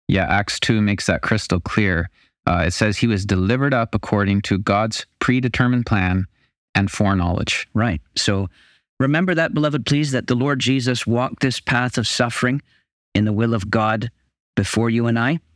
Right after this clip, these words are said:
Speaker 2: Charles Spurgeon, commenting on this section of the psalm about being lonely and afflicted, he says,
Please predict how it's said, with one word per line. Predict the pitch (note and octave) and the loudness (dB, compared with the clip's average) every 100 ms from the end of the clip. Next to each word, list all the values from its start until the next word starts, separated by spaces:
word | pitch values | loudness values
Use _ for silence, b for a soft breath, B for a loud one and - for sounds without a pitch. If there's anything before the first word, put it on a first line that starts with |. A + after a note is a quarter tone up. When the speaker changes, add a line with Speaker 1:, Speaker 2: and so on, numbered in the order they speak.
| _ _ _ _ _ - | _ _ _ _ _ -2
Speaker 2:
Charles | A#2+ A#2 A2+ | 0 0 -2
Spurgeon, | - A#2+ A2+ G#2+ A2+ A#2 | -2 0 2 0 0 0
commenting | A#2 A2+ A2 - A2 | 0 0 0 0 0
on | G#2 | 0
this | A2+ A2+ | 0 -2
section | G#2+ - - G#2 | -2 -2 0 0
of | |
the | G2+ | 0
psalm | - A2+ A2 G2+ | 0 0 0 0
about | G2 F#2+ | -2 -2
being | G2+ G2+ | 0 0
lonely | G#2 A2 G#2+ | 0 0 0
and | F#2+ | -2
afflicted, | G2 A#2 A2 - F#2 | -2 -2 -2 -2 -2
he | - | 0
says, | G#2+ G#2 | 0 -2